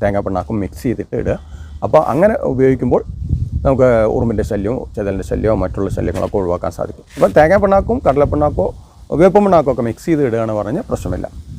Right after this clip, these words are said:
നേരിട്ടിട്ട് കൊടുക്കുകയാണെന്ന് പറഞ്ഞാൽ ഉറുമ്പിൻ്റെ ശല്യം നമുക്ക് തീർത്താൽ തീരില്ല. അങ്ങനെയുള്ള ഒരു പ്രശ്നമുണ്ട്. മണ്ണിൽ നമ്മൾ നേരിട്ട് എല്ലുപൊടി ഇട്ട് കൊടുക്കുമ്പോൾ എന്തോ ഒരു പ്രശ്നം പറഞ്ഞു കഴിഞ്ഞാൽ, ആ, എലി ശല്യം, പെരിച്ചാഴിൻ്റെ ശല്യം, അല്ലെങ്കിൽ പൂച്ച മാന്തുക, അല്ലെങ്കിൽ നായ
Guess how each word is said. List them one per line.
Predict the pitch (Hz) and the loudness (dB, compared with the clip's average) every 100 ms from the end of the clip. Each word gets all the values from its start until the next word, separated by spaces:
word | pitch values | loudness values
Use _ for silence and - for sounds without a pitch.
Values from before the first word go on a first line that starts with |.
| - - - - 143 | -2 -2 -2 0 6
നേരിട്ടിട്ട് | 220 294 247 147 | 6 6 2 0
കൊടുക്കുകയാണെന്ന് | 127 101 107 101 | 0 -2 -4 -4
പറഞ്ഞാൽ | 101 120 143 | -4 -4 -4
ഉറുമ്പിൻ്റെ | 101 107 113 - | -4 -4 -2 -2
ശല്യം | 107 151 151 | -2 -2 -4
നമുക്ക് | 101 180 - - - - - | -4 -6 -6 -18 -16 -14 4
തീർത്താൽ | 165 185 185 147 | 6 8 8 6
തീരില്ല. | 104 87 85 - - | 0 -4 -8 -12 -8
അങ്ങനെയുള്ള | 117 110 101 101 | -6 -4 -2 -2
ഒരു | 101 | -4
പ്രശ്നമുണ്ട്. | - - 90 - - - - 156 | -8 -10 -8 -4 -4 -6 -8 0
മണ്ണിൽ | 185 202 196 | 4 6 6
നമ്മൾ | 160 151 | 4 2
നേരിട്ട് | 135 131 127 | 0 -2 -2
എല്ലുപൊടി | 117 117 110 | -2 -2 -2
ഇട്ട് | 107 101 | -4 -6
കൊടുക്കുമ്പോൾ | 92 98 90 92 - - - - 131 | -8 -8 -6 -6 -6 -14 -12 -2 4
എന്തോ | 139 | 6
ഒരു | 139 | 4
പ്രശ്നം | 117 120 113 | 2 0 -2
പറഞ്ഞു | 101 98 | -2 -4
കഴിഞ്ഞാൽ, | 107 120 - - - - - | -4 -6 -8 -14 -14 -6 0
ആ, | 117 110 120 | 2 2 2
എലി | 123 127 - - - | 4 2 0 -6 -4
ശല്യം, | 110 107 101 117 - | -2 -2 -2 -6 -6
പെരിച്ചാഴിൻ്റെ | 120 - 113 110 107 | -6 -2 0 0 -2
ശല്യം, | 107 98 98 101 | -2 -4 -2 -2
അല്ലെങ്കിൽ | 101 107 | -2 -2
പൂച്ച | 113 104 104 98 | -4 -2 0 0
മാന്തുക, | 95 92 98 92 - - - - - | 0 -2 -2 -4 -6 -4 -2 -2 0
അല്ലെങ്കിൽ | 127 123 120 | 2 4 4
നായ | 107 | 4